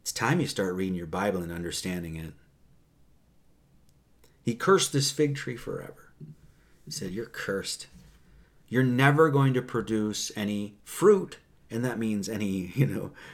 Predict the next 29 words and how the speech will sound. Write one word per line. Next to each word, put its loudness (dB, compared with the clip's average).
uh, 2
d-, -2
you 0
know, -2
anything -2
divine 4
on 2
this 4
plane 2
of 2
existence. 0
You're 8
never 6
going 2
to 4
produce 0
any -2
spiritual -2
fruit -4
ever 0
again. -8
Do -2
you 0
know 2
what 0
the 0
fig 0
tree 2
is? 2